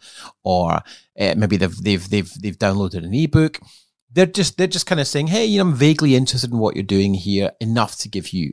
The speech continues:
my email address." That doesn't mean they're necessarily going to ever become a client. It could be that, and look, you know, to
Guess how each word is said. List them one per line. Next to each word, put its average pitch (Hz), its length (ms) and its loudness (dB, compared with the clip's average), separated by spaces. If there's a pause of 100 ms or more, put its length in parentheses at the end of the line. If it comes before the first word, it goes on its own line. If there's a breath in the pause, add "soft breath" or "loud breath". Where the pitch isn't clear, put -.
my - 180 -12
email 117 280 4
address." - 400 -6 (500)
That 180 140 2
doesn't 165 200 0
mean 123 260 0
they're 95 280 0 (180)
necessarily 101 640 0
going 90 300 -6
to - 200 -6
ever 165 160 0
become 87 260 -6
a 82 40 -8
client. - 440 -8
It - 180 -6
could 117 240 2
be 98 200 0
that, 80 420 -4 (580 soft breath)
and 262 140 2
look, 226 180 -6
you 226 100 -4
know, 139 100 2
to - 180 -16